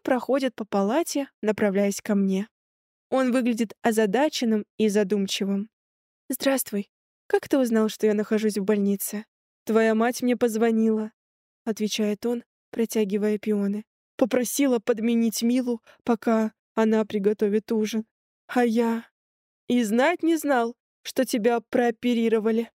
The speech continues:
Глупо получилось". В его голосе звучат нотки укора. Он прав. Я должна была ему сообщить, потому что по-прежнему считаюсь его невестой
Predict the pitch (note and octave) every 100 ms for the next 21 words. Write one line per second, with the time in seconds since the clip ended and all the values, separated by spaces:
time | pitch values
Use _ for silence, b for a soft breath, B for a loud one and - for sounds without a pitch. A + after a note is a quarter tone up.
0 | _ _ _ A3+ A#3 D4 - A3 G3 A3
1 | A3 - G#3 A3 A3+ - _ _ _ -
2 | A#3 A3+ A#3 B3 C#4 - B3 A3 - A3+
3 | - G#3 G#3+ - G#3+ G#3 - G3 F#3+ G3
4 | _ _ _ _ _ A#3 A3+ A3 B3 A3+
5 | - - _ _ _ A#3+ A#3+ C4 C#4+ D4+
6 | C#4 B3+ A#3 A#3+ A3+ G#3+ - E4+ E4+ -
7 | A3+ G3+ G#3+ - G#3+ G#3+ C4 D#4+ E4 B3
8 | A3+ - G#3 B3 A#3+ A3 G#3+ A3+ A#3+ A#3+
9 | G3+ - F#3